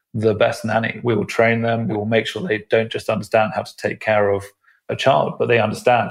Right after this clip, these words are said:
how to live in a home, how to cook, you know, etiquette. They'll understand how to, like, speak to you in a way that you want to understand." And, you know, they're gonna be the best in the market. And there's, you know, there was an article in the Times at the weekend or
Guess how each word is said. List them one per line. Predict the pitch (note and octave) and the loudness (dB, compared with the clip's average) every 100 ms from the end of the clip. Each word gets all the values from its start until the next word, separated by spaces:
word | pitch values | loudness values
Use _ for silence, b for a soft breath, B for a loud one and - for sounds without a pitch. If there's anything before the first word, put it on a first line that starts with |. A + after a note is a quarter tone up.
| - | -6
how | - G#2 | -4 -4
to | G2 | -2
live | G#2+ G#2 | -4 -2
in | G#2+ | -2
a | |
home, | G2+ A#2+ G#2 F#2+ - | 2 2 2 -2 -8
how | - G#2+ | -6 -6
to | - - | -6 -4
cook, | - A#2 - B2 | 0 0 0 -4
you | |
know, | A#2 A#2+ - A#2 | -4 -4 -4 -6
etiquette. | A2+ - - A2 - - | -6 -10 -2 -2 -2 -4
They'll | A#2 | 0
understand | A2 A2 A2 - A#2 A2 G#2+ | 2 0 -2 0 0 0 -2
how | A2+ | -2
to, | G#2 - - | -2 -4 -4
like, | - - - b b b _ | -4 -6 -14 b b b _
speak | - - A#2 G#2+ - | -18 0 0 0 -2
to | A2 | 2
you | A2+ A#2 | 4 4
in | A2 | 2
a | |
way | A2 G#2+ | 0 0
that | A2+ | -2
you | A#2 A2+ | -2 -2
want | A2+ | -4
to | |
understand." | A2+ - A#2 A2 - - _ b b | -6 0 0 0 -4 -10 _ b b
And, | A#2 G#2+ G#2 G#2 - | 0 0 0 -4 -6
you | B2+ | -4
know, | G#2+ G2+ C3 | -2 -2 0
they're | A#2 | 2
gonna | A#2 A2 | 2 0
be | A#2 | 0
the | A2 | 2
best | A#2+ A2+ - | 2 0 0
in | A2+ | -2
the | |
market. | A#2 D3+ C3+ - - | 0 0 0 -4 -4
And | A2 G#2+ | -2 0
there's, | G#2+ G#2+ | 0 -2
you | A#2 | -2
know, | A2+ | -2
there | A#2 | -2
was | A#2 | -2
an | A#2 | 2
article | A2+ A2+ A#2 | 0 0 -2
in | A2 | -2
the | A2 | 0
Times | - A2+ A2 G#2 | 2 2 2 -2
at | A2+ | -4
the | A#2 | -2
weekend | B2+ B2 A#2 - | -2 -2 -6 -4
or | - | -8